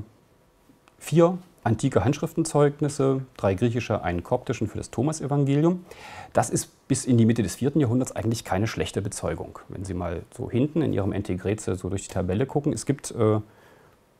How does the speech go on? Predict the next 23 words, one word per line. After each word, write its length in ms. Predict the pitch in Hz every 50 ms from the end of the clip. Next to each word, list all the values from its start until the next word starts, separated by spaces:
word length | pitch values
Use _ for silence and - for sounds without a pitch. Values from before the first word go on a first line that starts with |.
| _ _ _ _ _ _
auch 140 | 120 - 98
neutestamentliche 580 | 104 101 104 151 143 - 127 127 123 123 117
Schriften, 320 | 107 - 147 143 - - 127
die 80 | 113
sind 200 | 110 104 107 95
bis 120 | - 143 -
zu 100 | - 147
diesem 160 | 139 135 143
Zeitpunkt 320 | - - 123 120 - 113
nicht 180 | 104 143 - -
besser 220 | - 113 - 110
bezeugt. 400 | - - - - - - - - - _
Erster, 240 | - - - - 120
zweiter 220 | - 123 110 117
Timotheusbrief 800 | 113 - 113 104 101 117 113 - 92 - - - - 90 80 -
zum 140 | - - 90
Beispiel. 360 | 78 - - - - - - 101 - - _ - - - - - - - - - - - - - - _ _ -
Ähm, 360 | 104 92 92 90 87 85 85 - _ _ _ _ _ _ _ _ _ _ _ _ - _ - _ - _ _ _ _ _
und 460 | - 107 104 101 101 98 - - - - - _ _ _ _ _ _ _ _ _ - - - - - - - -
danach 360 | 101 98 95 95 147 - -
wird's 160 | 151 143 -
aber 160 | - 110 123
eben 260 | 104 123 131 139 -